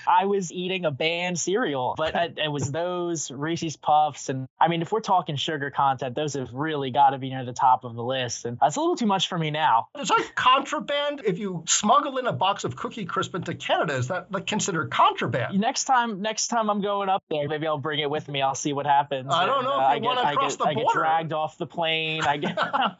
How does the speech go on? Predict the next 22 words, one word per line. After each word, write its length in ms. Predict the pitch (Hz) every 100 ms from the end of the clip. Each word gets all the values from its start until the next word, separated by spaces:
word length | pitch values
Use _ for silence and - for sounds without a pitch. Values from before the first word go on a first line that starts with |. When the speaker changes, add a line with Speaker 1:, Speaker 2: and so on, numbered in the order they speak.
| 302
Speaker 1:
like 400 | - - - - - -
one 120 | 190
of 60 | 175
those 140 | 175
crazy 360 | - 170 165 170
people 300 | - 151 156
with 140 | 160 156
my 120 | 143
box 360 | 135 147 143
of 120 | 147 -
Cookie 260 | 156 151
Crisps. 540 | - 135 120 - - 285 254 175 - -
And 240 | 175 165 165
so 240 | 196 180 175
it's 180 | 262
a 60 | 269
little 200 | 311 302
too 140 | 262
much 220 | 220 196 -
for 80 |
me 120 | 185 160
now. 440 | 147 143 139